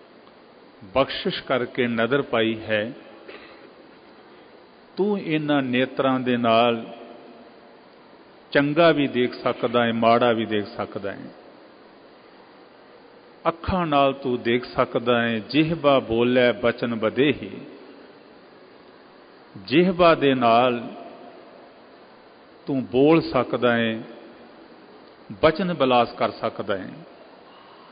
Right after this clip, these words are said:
ਕੰਨੀ ਸੁਣਦਾ ਸੁਰਤ ਕਰ,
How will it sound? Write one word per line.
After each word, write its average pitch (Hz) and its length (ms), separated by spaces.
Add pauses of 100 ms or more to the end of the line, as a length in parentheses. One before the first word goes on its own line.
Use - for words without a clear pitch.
(1200)
ਕੰਨੀ 165 480
ਸੁਣਦਾ 135 640
ਸੁਰਤ 170 460
ਕਰ, 117 500